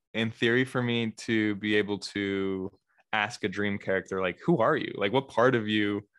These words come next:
are, what part of the unconscious are you? Are you in my personal unconscious? Are you some type of, you know,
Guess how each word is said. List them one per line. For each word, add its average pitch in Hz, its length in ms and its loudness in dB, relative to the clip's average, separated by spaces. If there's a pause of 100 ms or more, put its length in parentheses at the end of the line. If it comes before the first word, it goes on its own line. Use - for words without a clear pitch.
(200)
are, 117 380 4 (880)
what 170 240 4
part 175 280 4
of 147 160 0
the 117 140 2
unconscious 123 640 -4
are 101 160 2
you? 101 160 -2
Are 107 60 4
you 127 240 4 (340)
in 117 180 -2
my 107 200 2
personal 143 480 0
unconscious? 151 600 0
Are 113 100 2
you 123 240 2
some 123 280 -4
type 120 280 -2
of, 107 240 -2
you 117 140 -4
know, 101 240 0